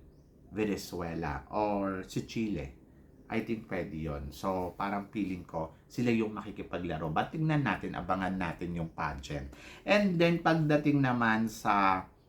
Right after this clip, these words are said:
yung pwede talaga may El Tocuyo, I think Dominican Republic. Mahina ang ano ni Dominican Republic. W-, wala naman ako masyado nakikitang eksena niya. Plus, ma-,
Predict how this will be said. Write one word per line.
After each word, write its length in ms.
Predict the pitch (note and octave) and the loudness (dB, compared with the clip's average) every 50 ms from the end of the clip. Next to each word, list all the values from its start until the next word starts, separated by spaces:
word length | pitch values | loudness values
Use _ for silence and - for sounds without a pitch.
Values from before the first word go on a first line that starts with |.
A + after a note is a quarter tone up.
| _ _ _ - - _ B2 | _ _ _ -20 -12 _ 0
yung 160 | C3 C3+ C3+ - | 0 0 2 2
pwede 320 | - C3 A#2+ A2 A#2 A2+ - | 2 2 2 2 0 -2 -2
talaga 320 | A2 G#2+ G#2 G2 G#2 G2+ | -2 -2 0 0 -2 -2
may 160 | G2+ G2+ G2 | -2 -2 -4
El 160 | F#2+ F#2 F2+ - | -4 -6 -6 -8
Tocuyo, 560 | - F2+ F2 - E2+ E2 D#2+ D#2+ E2 - - | -10 -12 -10 -8 -8 -6 -4 -4 -4 -4 -4
I 160 | F#2 F2+ - | -6 -6 -8
think 240 | - - F2+ F#2 F2+ | -10 -10 -10 -8 -8
Dominican 560 | F#2+ F2 F2+ F2 E2 D#2+ D#2 - E2+ E2 D#2 | -8 -8 -6 -6 -6 -6 -8 -8 -10 -12 -10
Republic. 720 | D#2+ D#2 - - C#2 C#2 C2+ C#2+ D2+ D#2 C#2+ C2+ C#2 - - - - - - - - _ | -10 -12 -8 -6 -6 -6 -4 -6 -6 -6 -8 -8 -8 -12 -18 -20 -20 -20 -20 -20 -8 _
Mahina 640 | A2+ A2+ - B2 A#2+ A2+ G#2+ A2 G#2 G2+ G2 - G2+ | -4 -4 -2 -2 -4 -4 -2 -2 -2 -2 -2 -2 -4
ang 40 | G2 | -6
ano 160 | - F#2+ F#2 F#2 | -6 -8 -8 -8
ni 140 | F#2 F#2 F2+ | -8 -8 -8
Dominican 560 | F2 F#2 F2 F2+ E2+ E2 E2 E2 - F2 E2 | -8 -8 -8 -6 -6 -8 -8 -8 -10 -12 -10
Republic. 560 | D#2+ F2 E2 - - D#2+ D#2 D2 D#2+ F2+ F2+ | -10 -10 -12 -8 -8 -6 -6 -6 -6 -8 -10
W-, 180 | - - - - - - - - - _ - | -10 -14 -14 -14 -18 -20 -20 -20 -20 _ -14
wala 320 | - F2+ G2 G2 F#2+ E2+ E2 | -8 -4 -2 -2 -2 -2 -4
naman 160 | F2+ F2+ - | -6 -8 -10
ako 160 | - - - F2 | -10 -10 -10 -10
masyado 460 | - - - - E3+ - D#2+ D#2+ - | -10 -10 -10 -10 -8 -6 -6 -6 -8
nakikitang 580 | E3+ - - - - - D#2 - - F2 - - - | -8 -10 -12 -14 -12 -14 -14 -12 -10 -12 -12 -10 -12
eksena 400 | E2+ - - - E2 D#2+ E2 F2 | -14 -14 -10 -8 -8 -8 -6 -8
niya. 220 | E2+ F2+ G2 G2+ | -6 -6 -8 -8
Plus, 320 | - F#2 F#2 F#2 - - - | -8 -6 -6 -6 -6 -8 -10
ma-, 160 | G2+ E2+ - | -10 -10 -10